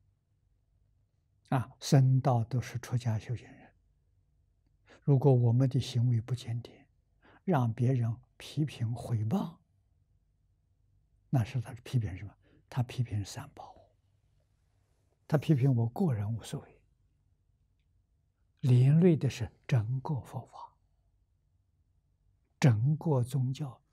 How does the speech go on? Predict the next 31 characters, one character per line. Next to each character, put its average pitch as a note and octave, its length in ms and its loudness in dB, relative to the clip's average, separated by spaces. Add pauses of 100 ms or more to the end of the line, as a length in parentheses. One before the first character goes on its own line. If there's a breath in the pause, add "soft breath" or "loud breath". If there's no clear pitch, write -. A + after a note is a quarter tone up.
(140)
都 B2+ 160 0
受 A#2 220 -6
连 G2+ 260 -10
累。 G#2 180 -18 (3500)
啊， B2 280 -2
这 D3+ 120 6
个 C3+ 100 4
账 B2+ 320 4
是 - 140 -8
这 A#2+ 120 0
么 B2+ 120 2
算 G#2+ 240 -10
法 - 280 -20
的， - 60 -20 (520)
戒 G3+ 260 12
罪 D3 260 4
从 B2+ 260 0
这 D3 100 0
个 D3+ 100 0
地 A#2 60 -6
方 A#2+ 160 -6
结 - 300 -16
的， - 80 -20 (440 loud breath)
所 - 200 0
以 B2+ 60 4
你 A#2+ 140 2
的 A#2 100 0
罪 B2+ 220 -2
就 A#2+ 160 -8
很 - 300 -14
重。 D3+ 140 -6